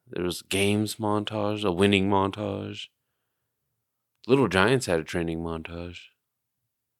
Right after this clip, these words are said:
Somewhat. Yeah. You, you, you kinda need it. I get it. You wanna,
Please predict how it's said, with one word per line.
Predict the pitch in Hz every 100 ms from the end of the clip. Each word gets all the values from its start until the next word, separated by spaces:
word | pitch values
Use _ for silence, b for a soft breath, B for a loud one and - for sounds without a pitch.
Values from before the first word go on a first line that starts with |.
| _ _ _ _ _ _ _ _ -
Somewhat. | - 85 78 82 85 _ _ _ _ _ _ _ _ -
Yeah. | 117 160 131 _ _ _ _ _ _ _ _ _ _
You, | - 151
you, | 160 185 131
you | 170 180
kinda | 214 208 139
need | 101 87
it. | 85
I | 92 123
get | 92 82
it. | 90 - _ _ -
You | - 113
wanna, | 120 107 78